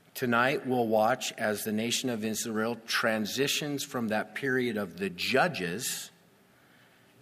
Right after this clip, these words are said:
to the period of the monarchy. And it's a, it's a pretty big deal in the history of Israel.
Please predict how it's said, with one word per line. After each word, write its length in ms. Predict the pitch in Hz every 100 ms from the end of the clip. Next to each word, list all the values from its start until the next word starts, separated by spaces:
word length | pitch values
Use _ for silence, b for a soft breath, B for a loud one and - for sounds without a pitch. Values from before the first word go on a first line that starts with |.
| -
to 240 | - 123
the 160 | 104 110
period 580 | - - 123 110 107 101
of 220 | 101 -
the 100 | 107
monarchy. 800 | 101 104 104 90 76 - - - - _ _ _ _ _ _ _ _ _ -
And 140 | 131 170
it's 160 | -
a, 80 | 156 - - -
it's 200 | 135 135
a 40 | 156
pretty 260 | - 156
big 240 | 131 135 113
deal 360 | 120 95 71 - - - B B B B _
in 100 | 104
the 60 | 98
history 420 | 98 98 - 95
of 140 | 87 85
Israel. 380 | 82 - -